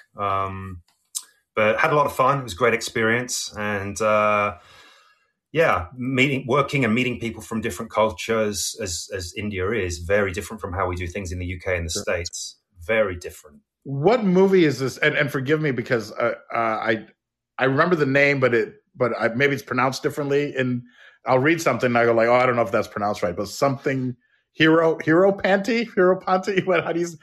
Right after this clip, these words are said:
Speaker 2: it sounds like a porno, my friend. I'll be
Speaker 1: I know
Speaker 2: very
Speaker 1: where you're
Speaker 2: honest.
Speaker 1: going with this. And <laughs> every time someone asks me, "What's it, what's it called? H-, h-, Hero, Hero what?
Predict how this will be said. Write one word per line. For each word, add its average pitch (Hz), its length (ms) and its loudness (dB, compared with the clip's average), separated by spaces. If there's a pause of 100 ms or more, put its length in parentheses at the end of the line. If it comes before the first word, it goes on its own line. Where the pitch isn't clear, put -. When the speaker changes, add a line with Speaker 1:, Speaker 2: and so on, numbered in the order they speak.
(180)
Speaker 2:
it 190 120 2
sounds 277 220 4
like 381 100 2
a 156 80 0
porno, 156 400 4
my 110 140 2
friend. 110 300 -4
I'll 117 120 2
be 131 80 -2
Speaker 1:
I - 20 0
know - 60 -2
Speaker 2:
very 127 200 4
Speaker 1:
where 123 100 4
you're 120 160 0
Speaker 2:
honest. - 0 -
Speaker 1:
going 160 220 0
with 104 160 -12
this. 92 400 -8
And 113 300 -6 (120)
<laughs> - 200 -6
every 156 220 -8
time 139 340 -4
someone 123 400 -4
asks 113 400 -6
me, 110 100 -10
"What's 160 220 -6
it, - 140 -20
what's - 180 -14
it 214 60 -20
called? 269 160 -10 (500)
H-, - 80 -18 (100)
h-, - 140 -20
Hero, 170 300 -6
Hero 185 240 0
what? 202 220 0